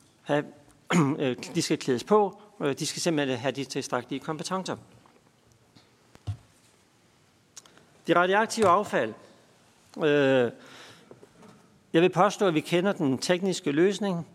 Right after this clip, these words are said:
øh, og, og vi har gjort det i rigtig mange år. Øh, det her, det er et billede fra det, <clears throat> fra den, øh, svenske, øh, S K B, som sidder her ved siden af mig. Jeg, det kan være, at du viser samme slide om lidt. Øh, men det er den svensk-finske model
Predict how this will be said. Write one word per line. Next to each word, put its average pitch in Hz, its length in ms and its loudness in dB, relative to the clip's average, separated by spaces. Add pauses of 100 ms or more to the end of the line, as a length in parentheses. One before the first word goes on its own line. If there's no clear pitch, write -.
(120)
øh, 143 240 -2
og, 131 160 -2 (100)
og 139 120 -4
vi 135 60 0
har 139 60 2
gjort 147 320 0
det 156 140 -2
i 143 180 0
rigtig 143 300 -4
mange 127 260 -2
år. 190 420 -2 (380)
Øh, 139 140 0
det 135 120 -2
her, 175 100 2
det 160 120 2
er 156 40 2
et 135 80 -8
billede 170 260 0
fra 131 220 -4
det, 123 440 -2 (180)
<clears throat> 131 280 -6
fra 143 80 0
den, 120 340 -6
øh, 120 200 -2 (340)
svenske, 175 720 0
øh, 135 460 -2
S - 60 -4
K - 180 -8 (240)
B, - 40 2 (580)
som 127 160 -10
sidder 151 180 -2
her 143 60 -2
ved 127 80 -4
siden 175 220 -2
af 160 100 -4
mig. 170 140 -2
Jeg, 147 180 -4
det 147 80 -2
kan 135 80 -6
være, 160 80 4
at 147 80 0
du 147 60 -2
viser 143 300 -4
samme 147 400 -4 (200)
slide 143 280 0
om 139 100 0
lidt. 196 220 0 (580)
Øh, - 0 -
men 143 280 4
det 151 40 4
er 175 120 -2
den 185 80 4
svensk-finske 185 800 2
model 175 460 2